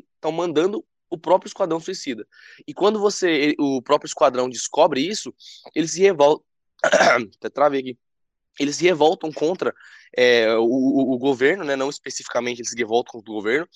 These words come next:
mas eles ignoram as ordens da, da, da, da cabeça por trás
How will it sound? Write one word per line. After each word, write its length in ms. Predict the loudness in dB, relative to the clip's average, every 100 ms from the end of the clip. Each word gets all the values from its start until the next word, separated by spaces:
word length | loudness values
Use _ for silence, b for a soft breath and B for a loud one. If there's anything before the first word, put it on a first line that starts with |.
| B B -6
mas 160 | -2
eles 340 | 0 0 -2 -8
ignoram 520 | -8 -4 0 2 2
as 140 | 0 0
ordens 420 | 0 0 -2 -2
da, 320 | 2 4 2
da, 140 | 0 -4 -4
da, 460 | -2 -2 -2 -4
da 200 | -8 -12
cabeça 580 | -4 -4 -2 -6 -6 -10
por 140 | -14
trás 460 | -8 0 0 0 -4